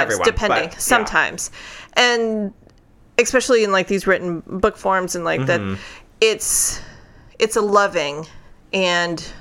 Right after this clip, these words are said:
Speaker 2: r-, really beautiful way to, to have sex with somebody going through this or
Speaker 1: Mm-hmm.
Speaker 2: just being themselves.
Speaker 1: Mm-hmm.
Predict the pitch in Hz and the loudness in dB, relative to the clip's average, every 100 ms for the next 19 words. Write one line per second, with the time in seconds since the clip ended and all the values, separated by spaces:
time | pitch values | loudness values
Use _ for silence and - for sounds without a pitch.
0 | - - 208 196 - 180 - 208 247 254 | -20 -10 -8 -8 -8 -12 -10 -4 -2 -2
1 | 208 208 185 185 160 147 147 160 147 143 | -2 -2 -2 0 0 0 -2 -4 0 0
2 | 127 - 160 175 165 156 147 - 156 - | -2 -2 0 0 0 -2 -4 -2 -4 -2
3 | 160 156 147 151 151 - - - - 202 | -4 -2 -2 -4 -8 -16 -20 -20 -14 -2
4 | 214 196 170 170 143 151 156 - 247 226 | -2 -2 -4 -4 0 0 0 0 0 0
5 | 110 240 233 - 247 233 226 214 - 151 | -2 -4 -4 -2 0 2 0 0 0 0
6 | - 135 131 101 | -2 -4 -4 -6